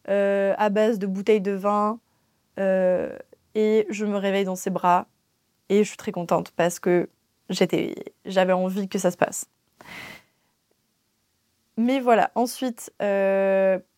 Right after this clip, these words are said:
des semaines se passent, euh, on ne s'écrit pas. Lui, il m'écrit très peu.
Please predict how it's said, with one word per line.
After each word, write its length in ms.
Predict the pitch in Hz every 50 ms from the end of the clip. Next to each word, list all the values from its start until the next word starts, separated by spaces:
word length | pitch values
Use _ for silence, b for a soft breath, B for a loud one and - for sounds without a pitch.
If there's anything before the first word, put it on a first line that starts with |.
| _ -
des 220 | 208 196 220 233
semaines 380 | 226 - 262 240 262 320 339 302
se 100 | - 233
passent, 640 | 196 - - 226 247 294 349 359 - - - - - _ - 208
euh, 300 | 202 202 196 190 190 185
on 120 | 190 208
ne 60 | 208
s'écrit 380 | 202 - - 190 - - - 208
pas. 360 | - - 285 285 285 294 302 - _ _ _ _ _ _ _ _ _ _ _ -
Lui, 220 | 226 220 226 240 240
il 80 | 233
m'écrit 280 | 214 196 185 - - 202
très 280 | - - - - 269
peu. 440 | 262 - - 262 262 262 262 262 269